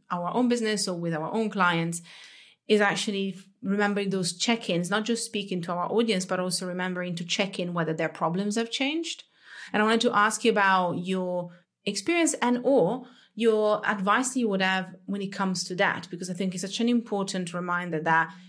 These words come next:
our audience might change, their problems might change. And I think the best example was the before times and then the middle times, where everybody see, you know what I'm talking about, you know, with the before times. Uh, and then there was a time when we were all stuck at home, and obviously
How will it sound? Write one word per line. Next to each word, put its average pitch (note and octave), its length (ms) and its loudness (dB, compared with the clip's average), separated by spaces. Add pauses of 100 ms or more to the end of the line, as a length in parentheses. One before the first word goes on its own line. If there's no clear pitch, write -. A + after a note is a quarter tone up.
(320)
our A#3 220 4
audience G3+ 380 -2
might E3+ 140 -4
change, G3+ 280 -2
their F3 80 0
problems F3 400 -4
might D3 160 -4
change. G#3 380 0
And F3 100 0
I E3+ 80 0
think E3+ 420 -6
the E3+ 160 -4 (280)
best F3 260 0
example E3 420 -4
was D#3 400 0 (320)
the F#3 100 0
before A#3 340 4
times F#3+ 640 -4 (260)
and G3 100 2
then G3+ 160 4
the F#3+ 80 2
middle A3+ 340 8
times, F#3+ 680 2
where D#3+ 140 0
everybody F#3 360 0
see, G#3+ 160 0
you F3 140 -2
know E3 100 0
what E3 80 -2
I'm F3+ 60 0
talking G#3 220 4
about, - 280 -8 (400)
you B3+ 100 6
know, A3 100 8
with G3 120 2
the F3 60 0
before F4+ 400 4
times. G#3+ 520 2 (220)
Uh, - 480 -2
and G#3 140 0
then F#3 140 2
there F#3 80 -4
was F3 180 -6
a F#3 40 -6
time F#3+ 200 -2
when F#3 100 -2
we F3+ 60 -6
were F#3 120 -4
all G3 260 -2
stuck - 320 -4
at A#3+ 80 4
home, B3 420 4 (280)
and G#3 140 0
obviously G3+ 440 -2